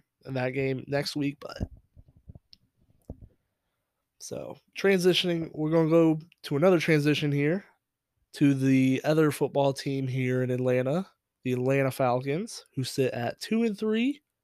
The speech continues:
and they're not dead. <laughs>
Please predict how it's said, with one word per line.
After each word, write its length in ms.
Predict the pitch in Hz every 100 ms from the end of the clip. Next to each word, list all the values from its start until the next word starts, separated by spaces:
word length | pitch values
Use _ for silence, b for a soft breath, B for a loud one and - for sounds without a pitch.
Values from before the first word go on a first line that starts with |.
| _ _ _ _ _ _ _ _ _ _ _ _ _
and 260 | 143 139 135
they're 220 | 180 277
not 320 | 247 294 233
dead. 420 | 254 311 170 110 B B B _ _
<laughs> 380 | 151 - 196